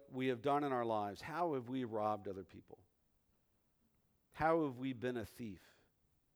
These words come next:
Even if it is stealing someone's joy. Even if it's standing in the way of their development.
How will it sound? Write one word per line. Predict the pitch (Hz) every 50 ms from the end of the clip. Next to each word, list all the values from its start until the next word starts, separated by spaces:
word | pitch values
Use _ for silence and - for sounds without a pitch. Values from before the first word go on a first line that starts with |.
| _ -
Even | 139 156 165 175 165
if | 151 -
it | 151 147 139
is | 143 135 123 107 - - -
stealing | - - - - 147 143 143 139 123
someone's | - - 127 120 117 104 87
joy. | 87 95 107 107 104 98 85 - - - - _ _ _ _ _ _ _ _ _ _ _ _ _ _ _ _ -
Even | - 160 165 175 175
if | 165 - -
it's | 147 - - - - -
standing | - - - - 151 147 151 151 151 151 143
in | 135 127
the | 123
way | 123 120 127 127 123 120 117 107 85 - -
of | 131 123 107
their | 113 123 120
development. | 113 117 98 117 113 110 110 - - 92 82